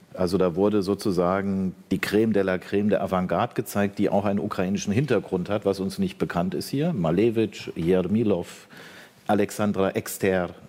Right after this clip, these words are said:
die Theaterkunst, wir haben gerade über Theaterkunst gesprochen. Und das fehlt uns ja total. Also auch wenn wir jetzt immer davon reden,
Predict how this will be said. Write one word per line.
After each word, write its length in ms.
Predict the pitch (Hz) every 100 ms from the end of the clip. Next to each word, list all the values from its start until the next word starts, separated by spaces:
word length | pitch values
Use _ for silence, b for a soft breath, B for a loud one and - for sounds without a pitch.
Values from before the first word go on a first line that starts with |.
| -
die 100 | 104
Theaterkunst, 800 | - 117 107 92 98 - 92 -
wir 80 | 92
haben 100 | 85
gerade 240 | - 92
über 120 | 82 90
Theaterkunst 640 | 92 - 92 87 82 78
gesprochen. 400 | - - 71 65 B B B B B B
Und 200 | 110 107
das 160 | 123 -
fehlt 320 | - 120 135
uns 180 | 117 -
ja 120 | 98
total. 600 | 95 92 - 139 110 67 - -
Also 320 | 101 95 104
auch 160 | 104 -
wenn 180 | 113 107
wir 100 | 104
jetzt 260 | 107 -
immer 160 | 113 110
davon 280 | 107 - 101
reden, 480 | 92 104 104 113